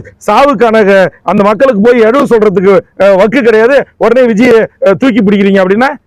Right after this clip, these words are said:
அப்ப உண்மை, உண்மை வெளியே வந்துச்சு இல்ல? யார் விஜயை இயக்குனாங்க அப்படின்றது இப்ப வெளியே வந்திருக்குல்ல? உள்துறை அமைச்சர் அடுத்த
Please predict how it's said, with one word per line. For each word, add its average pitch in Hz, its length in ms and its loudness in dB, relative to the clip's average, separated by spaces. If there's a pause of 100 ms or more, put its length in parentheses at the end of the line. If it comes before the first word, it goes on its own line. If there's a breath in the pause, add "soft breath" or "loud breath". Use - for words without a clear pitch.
(140)
அப்ப 208 100 -2 (120)
உண்மை, 269 180 0 (140)
உண்மை 277 200 0
வெளியே 247 180 2
வந்துச்சு 220 260 -2
இல்ல? 254 120 0 (640)
யார் 247 220 2
விஜயை 247 240 0
இயக்குனாங்க 233 400 -2
அப்படின்றது 226 260 -2
இப்ப 220 140 2
வெளியே 247 140 0
வந்திருக்குல்ல? 214 360 -2 (2250)
உள்துறை 262 260 0
அமைச்சர் 247 280 0
அடுத்த 233 200 -2